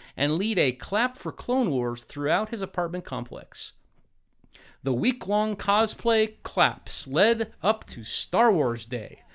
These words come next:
when the series finale of Star, of Clone Wars aired. Papadopoulos and his pals managed to get mentions on the local news as well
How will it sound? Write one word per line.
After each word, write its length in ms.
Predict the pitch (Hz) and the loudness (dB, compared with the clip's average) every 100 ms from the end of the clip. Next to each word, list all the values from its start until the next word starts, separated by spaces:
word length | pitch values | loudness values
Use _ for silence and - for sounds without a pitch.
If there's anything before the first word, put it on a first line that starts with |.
| - - | -20 -6
when 160 | 139 156 | 0 2
the 80 | 143 | 2
series 340 | - 226 247 | 0 0 0
finale 500 | 247 240 214 202 196 | -2 0 4 4 2
of 140 | 131 - | 0 -2
Star, 420 | - - 175 165 | -6 0 0 0
of 140 | 143 | -2
Clone 320 | - 208 226 | -4 -2 0
Wars 300 | 131 120 165 | 0 -2 -4
aired. 360 | 170 233 180 - - _ - - - | -2 0 0 -6 -20 _ -20 -20 -2
Papadopoulos 760 | 160 156 139 131 156 202 240 180 | 2 2 2 2 2 0 -2 0
and 140 | 131 | -2
his 100 | 120 | -2
pals 540 | - 233 220 220 - - - - | 2 4 2 0 -6 -12 -20 -4
managed 480 | 131 160 226 233 - | 0 4 4 2 0
to 80 | 220 | -2
get 160 | 196 | 0
mentions 500 | 165 202 262 160 147 | 0 2 2 -2 -4
on 120 | 143 | -2
the 80 | 123 | -2
local 380 | 113 147 165 214 | -2 -4 -2 0
news 280 | 277 269 151 | 2 0 0
as 160 | 165 | -2
well 380 | 208 285 147 - | 0 2 0 -8